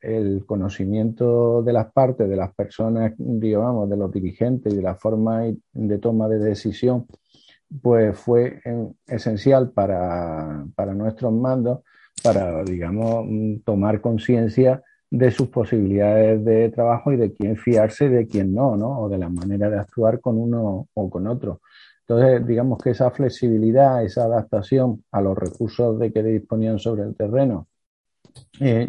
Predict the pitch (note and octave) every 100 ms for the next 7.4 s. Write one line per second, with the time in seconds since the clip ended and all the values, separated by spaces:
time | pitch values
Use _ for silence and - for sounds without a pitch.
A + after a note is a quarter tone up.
0 | A2+ A2+ G#2 G#2+ A#2 - _ _ _ B2
1 | A#2 B2 A2+ A#2 A2 G#2 G2 G2 - -
2 | G#2 G2+ G2 G2 F#2+ G#2 G#2 G#2+ A2+ A2+
3 | G#2+ G2+ G2 G#2 G2 G#2 G2+ A#2+ A2+ -
4 | B2+ B2 - - - - - G#2 G#2+ G#2+
5 | G#2 F#2+ B2+ A2+ - _ _ _ - G#2
6 | G2 F#2 F#2 F#2+ G2+ G#2 G#2 G#2+ G#2 G#2
7 | G#2 G#2 G2+ G2+